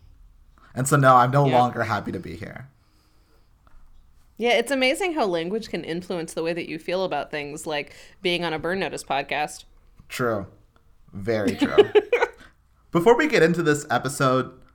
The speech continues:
Speaker 1: like, uh, beat by beat, I wanna ask you a question. Is this the
Speaker 2: Okay.
Speaker 1: most fan-servicey episode of Burn Notice up to this point? 'Cause I feel like it is.
Speaker 2: Uh, it, define fan-servicey in context.
Speaker 1: I think,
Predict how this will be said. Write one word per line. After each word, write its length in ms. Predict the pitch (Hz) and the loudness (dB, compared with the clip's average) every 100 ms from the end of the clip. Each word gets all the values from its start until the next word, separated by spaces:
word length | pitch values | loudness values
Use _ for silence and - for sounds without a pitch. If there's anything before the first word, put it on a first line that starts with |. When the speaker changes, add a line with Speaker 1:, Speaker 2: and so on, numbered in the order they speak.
| _ - | _ -4
Speaker 1:
like, 500 | 120 113 107 101 - _ _ | 0 2 0 -6 -14 _ _
uh, 300 | 120 117 110 98 - - | 2 4 4 0 -8 -8
beat 200 | - - | -8 -4
by 120 | 117 | -4
beat, 300 | 110 113 104 - - _ 123 | -2 -4 -4 -8 -20 _ 2
I 100 | 151 | 6
wanna 120 | - | 6
ask 300 | 131 135 135 | 6 4 0
you 80 | 127 | -2
a 40 | |
question. 440 | 113 113 - 85 - - _ _ - | 0 -2 -2 -8 -12 -20 _ _ 0
Is 220 | 156 160 | 0 2
this 260 | 226 247 | 2 2
the 140 | - 302 | 0 0
Speaker 2:
Okay. 100 | 254 | 4
Speaker 1:
most 380 | 151 139 135 - | 4 4 2 -4
fan-servicey 1300 | - - 139 123 123 131 135 - 123 113 113 123 113 | -16 -4 0 2 0 -2 -4 0 2 2 -2 -2 -2
episode 360 | 107 110 120 113 | -2 -4 -6 -6
of 120 | 101 | -4
Burn 240 | 107 104 | -4 -4
Notice 280 | 101 101 101 | -4 -4 -4
up 160 | 98 - | -6 -6
to 80 | 104 | -8
this 180 | 95 | -8
point? 360 | - 113 101 101 - - - | -8 -4 -4 -6 -14 -20 -10
'Cause 140 | - 123 | -2 2
I 120 | 120 | 2
feel 160 | 120 95 | 0 -4
like 180 | 90 | -4
it 80 | 98 | -8
is. 320 | 62 - - - | -12 -14 -18 0
Speaker 2:
Uh, 380 | 208 220 220 - - | 4 6 6 4 0
it, 260 | 262 254 208 | -6 -6 0
define 440 | 277 311 302 330 | 0 4 2 2
fan-servicey 1080 | - 233 208 202 190 165 160 - 151 151 - - | 0 0 0 0 -2 -2 -4 -6 -6 -8 -12 -12
in 160 | 165 | -12
context. 680 | 165 151 156 - 120 - - - _ _ _ - - - _ - | -8 -8 -8 -8 -10 -12 -18 -20 _ _ _ -20 -20 -20 _ 2
Speaker 1:
I 180 | 147 175 | 2 2
think, 420 | 180 175 - | 0 -2 -4